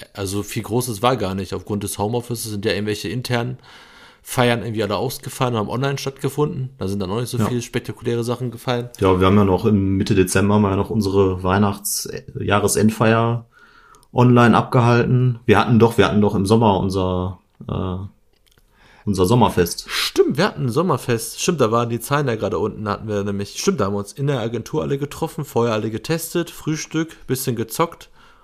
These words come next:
Speaker 1: und sind abends zusammen zu einer Comedy-Show gegangen, die auch damals unter zwei G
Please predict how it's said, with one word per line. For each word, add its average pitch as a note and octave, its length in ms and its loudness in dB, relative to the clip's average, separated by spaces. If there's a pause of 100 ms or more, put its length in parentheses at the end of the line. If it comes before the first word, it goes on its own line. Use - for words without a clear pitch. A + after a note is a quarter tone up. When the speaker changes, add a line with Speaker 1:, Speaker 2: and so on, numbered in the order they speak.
Speaker 1:
und G2+ 100 -10
sind A2 200 -4
abends A#2+ 320 -2
zusammen A#2 280 -4
zu A#2 120 -10
einer A2+ 120 -4
Comedy-Show G#2 960 -4
gegangen, G2+ 320 -4
die G#2 80 -2
auch G2+ 140 -4
damals F#2 320 -4
unter F#2+ 200 -6
zwei F#2+ 260 -6
G F#2+ 260 -4